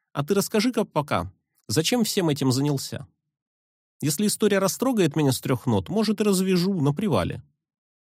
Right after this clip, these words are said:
Баха не ответил. «Ну, молчи, молчи», подумал Серёгин. «Так-то я и сам за тебя могу». После уроков твоя классная говорит:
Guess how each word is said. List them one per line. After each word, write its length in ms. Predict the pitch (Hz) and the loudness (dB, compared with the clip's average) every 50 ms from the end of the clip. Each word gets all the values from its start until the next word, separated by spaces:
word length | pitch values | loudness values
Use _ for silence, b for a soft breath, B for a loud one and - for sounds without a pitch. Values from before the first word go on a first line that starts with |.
| _ _ _ - | _ _ _ -10
Баха 300 | 104 101 127 139 - 151 | -6 -6 -4 -4 -4 -4
не 120 | 147 143 | -2 -2
ответил. 500 | 139 139 - 104 87 87 - - - - - _ _ _ _ _ _ _ _ _ _ _ _ _ _ _ _ _ _ _ _ _ - | -4 -4 -4 -6 -8 -8 -10 -14 -18 -18 -20 _ _ _ _ _ _ _ _ _ _ _ _ _ _ _ _ _ _ _ _ _ -8
«Ну, 80 | 202 202 | -6 -4
молчи, 320 | 196 190 180 - - 180 | -4 -4 -4 -4 -4 -2
молчи», 300 | 175 175 170 - - 127 | -2 -2 -2 -2 -4 -4
подумал 340 | 110 123 107 113 107 101 95 | -2 -2 -2 0 0 0 -2
Серёгин. 640 | - - - 98 92 90 - - - 101 98 95 b b b b b b _ | -4 -6 -6 -6 -6 -6 -8 -10 -10 -12 -12 -14 b b b b b b _
«Так-то 300 | - 185 165 - - 165 | -10 -8 -8 -6 -6 -6
я 100 | 160 156 | -4 -2
и 80 | 147 135 | -2 -4
сам 260 | - - 160 147 117 | -4 -2 0 0 0
за 120 | 107 101 | 0 -2
тебя 240 | 95 - 95 92 90 | -4 -6 -6 -6 -6
могу». 340 | 87 80 87 87 - - - - _ _ _ _ _ _ _ _ _ _ _ _ _ _ _ _ | -4 -6 -8 -8 -10 -14 -16 -20 _ _ _ _ _ _ _ _ _ _ _ _ _ _ _ _
После 240 | - 156 143 - 175 | -6 -4 -2 2 2
уроков 380 | 175 190 208 196 - 143 - - | 4 4 4 2 0 -2 -4 -4
твоя 200 | - 135 139 135 | -2 -2 0 0
классная 440 | - - 156 151 143 - 143 135 131 | 0 0 0 0 0 0 0 0 0
говорит: 560 | 123 131 127 131 123 123 113 - - - | 0 0 0 0 0 0 -2 -4 -8 -18